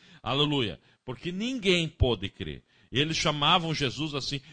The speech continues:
"Tu, filho de prostituição, se diz ser filho de Deus e que Deus é teu pai, mas vai-te, Satanás." <laughs> Era isso.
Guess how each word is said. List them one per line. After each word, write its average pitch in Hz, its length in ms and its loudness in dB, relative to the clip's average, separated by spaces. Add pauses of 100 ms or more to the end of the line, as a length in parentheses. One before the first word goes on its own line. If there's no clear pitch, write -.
(200)
"Tu, 226 220 0
filho 185 540 -4
de 123 100 -4
prostituição, 120 1120 -6 (280)
se - 260 0
diz - 380 -4
ser 139 300 0
filho 143 440 -8
de 90 140 -10
Deus 117 680 -4 (180)
e 104 120 -4
que - 160 -6
Deus 143 500 0
é 110 80 -4
teu 101 180 -8
pai, 147 480 -2 (300)
mas 147 240 -10 (100)
vai-te, 147 440 0
Satanás." 113 1080 -2 (500)
<laughs> - 600 -14 (260)
Era 220 280 -4
isso. 196 420 -4